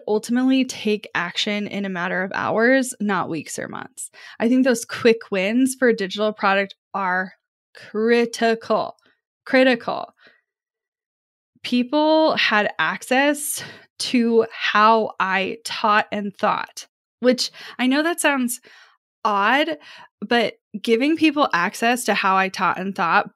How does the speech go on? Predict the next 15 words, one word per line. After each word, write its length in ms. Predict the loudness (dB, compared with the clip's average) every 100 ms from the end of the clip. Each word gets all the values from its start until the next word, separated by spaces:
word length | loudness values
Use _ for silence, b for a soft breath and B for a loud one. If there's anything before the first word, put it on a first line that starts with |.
| -16
prior 420 | -6 0 2 2 0
to, 600 | -2 0 2 0 -2 -4
'cause 120 | -4
this 200 | -2 -2
was 140 | -4 -6
pre-podcast, 1300 | -8 -2 -2 -2 0 0 0 -2 0 0 -4 -10 -14 b b b
this 280 | 0 0 0
was 480 | 2 2 2 -2 -10 _ _ -14
pre, 840 | -10 -4 -4 -2 -4 -2 -2 -4 b b b -4
like, 220 | -4 -4 _ -8
consistent 800 | -2 -2 0 0 0 -2 -4 -4
workshops. 540 | -6 -4 0 0 0
There 120 | -2
was 200 | -2 -2 -2
some 480 | -2 -2 -2 -6